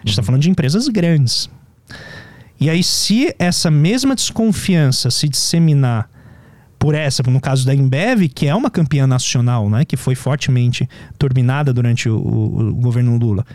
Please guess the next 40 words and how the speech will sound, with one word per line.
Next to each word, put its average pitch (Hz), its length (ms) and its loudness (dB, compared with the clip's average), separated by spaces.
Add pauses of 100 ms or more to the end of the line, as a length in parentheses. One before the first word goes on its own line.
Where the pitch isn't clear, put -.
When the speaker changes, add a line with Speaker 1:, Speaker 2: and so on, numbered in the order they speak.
(160)
Speaker 1:
e - 60 -4
que 135 260 -2
se 214 160 -2
tornou 131 360 0
uma 226 140 -2
das 139 160 0
maiores 139 400 0
empresas 127 360 0
de 120 100 0
bebida 120 420 -2
m-, 113 180 0 (380)
no 131 100 2
mundo. 147 480 2 (480)
Então 104 180 -4
ela 151 240 -2
é 156 280 0
importante 127 500 -2
pro 120 140 -2
nosso 120 340 -2
superávit 113 720 -4 (320)
comercial. 123 720 0 (580)
E 151 80 2
aí 190 80 2
o 190 60 0
que 220 100 0
que 247 60 -2
eu 190 40 -2
faço? 143 240 -2
Eu 117 40 -2
deixo 143 320 0
quebrar 127 480 -4 (760)
ou 131 120 0
não? 127 320 2 (640)
Então 202 400 0
aqui 151 240 0
a 220 60 2
gente 208 300 2
entra 160 200 2
no 147 140 2
terreno 151 560 0